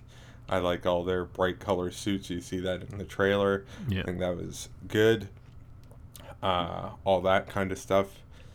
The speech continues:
Speaker 1: Uh, I really enjoyed. Uh, other things, when it gets into, like, the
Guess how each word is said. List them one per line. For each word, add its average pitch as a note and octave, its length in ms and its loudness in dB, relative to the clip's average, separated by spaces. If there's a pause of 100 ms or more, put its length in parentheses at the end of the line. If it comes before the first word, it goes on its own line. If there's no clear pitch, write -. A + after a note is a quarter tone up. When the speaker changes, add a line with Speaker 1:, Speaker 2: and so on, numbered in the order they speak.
(400)
Speaker 1:
Uh, F2 340 -2 (500)
I F2+ 340 -2 (220)
really G2+ 420 0
enjoyed. G2+ 680 2 (240)
Uh, F#2 440 -2 (560)
other A2+ 280 6
things, G#2 600 2 (1400)
when F#2 180 0
it F#2+ 140 0
gets G2 280 -2
into, F2+ 260 -4
like, F2 240 -2
the F2 260 -2